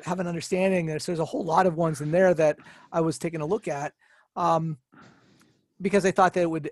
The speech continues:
help them, uh, especially, I, one of the things I, I hate are these traveling medicine shows that sell the, the bracelets and these, you know, magnets that you can attach to. You gotta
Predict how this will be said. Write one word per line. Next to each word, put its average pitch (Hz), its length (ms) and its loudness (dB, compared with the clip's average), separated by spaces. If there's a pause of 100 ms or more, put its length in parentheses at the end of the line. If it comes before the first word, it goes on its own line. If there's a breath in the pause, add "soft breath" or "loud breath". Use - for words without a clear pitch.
help 170 340 -2
them, 156 360 0 (160)
uh, 151 440 2 (280)
especially, 175 560 -4 (100)
I, 165 280 0
one 196 160 -2
of 180 60 0
the - 40 -16
things 165 220 -6
I, 143 240 -2 (100)
I 143 100 -8
hate 170 280 -6
are 165 60 -4
these 139 160 -10
traveling 156 360 -2
medicine 160 380 -4
shows 147 400 -8
that 139 220 -12
sell 151 360 0
the, 139 360 -8 (280 loud breath)
the 220 80 -2
bracelets 202 720 -6
and 170 200 -6
these, 175 360 -4
you 185 100 -6
know, 175 180 -4
magnets 185 520 -4
that 147 140 -14
you 165 80 -10
can 165 140 -10
attach 165 480 -4
to. 156 240 -6
You 165 100 -10
gotta 170 280 0